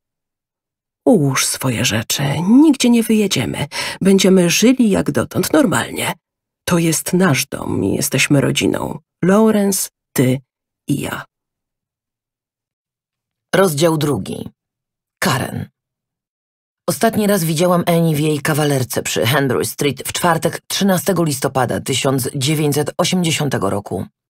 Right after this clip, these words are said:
Speaker 2: Pamiętam, że w mieszkaniu jak zwykle panowała nieskazitelna czystość.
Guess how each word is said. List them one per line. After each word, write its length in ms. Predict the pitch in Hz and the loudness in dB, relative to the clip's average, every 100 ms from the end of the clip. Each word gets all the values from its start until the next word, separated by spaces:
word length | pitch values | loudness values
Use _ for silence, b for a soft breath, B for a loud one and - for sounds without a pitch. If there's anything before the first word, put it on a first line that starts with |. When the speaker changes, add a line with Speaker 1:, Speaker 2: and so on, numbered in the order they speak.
| _ _ _ _ _ | _ _ _ _ _
Speaker 2:
Pamiętam, 440 | 202 254 285 185 165 | 0 2 2 0 2
że 140 | 165 | 0
w 60 | 143 | 0
mieszkaniu 440 | 147 - 180 180 | -2 0 0 2
jak 180 | 170 160 | 0 0
zwykle 400 | 147 165 - 110 | -2 -2 -2 -4
panowała 420 | 123 127 135 143 | -2 0 2 2
nieskazitelna 760 | 143 143 147 135 143 139 127 | 0 -2 -2 -2 -2 0 0
czystość. 640 | 110 - - - - - | -4 -6 -6 -6 -4 -6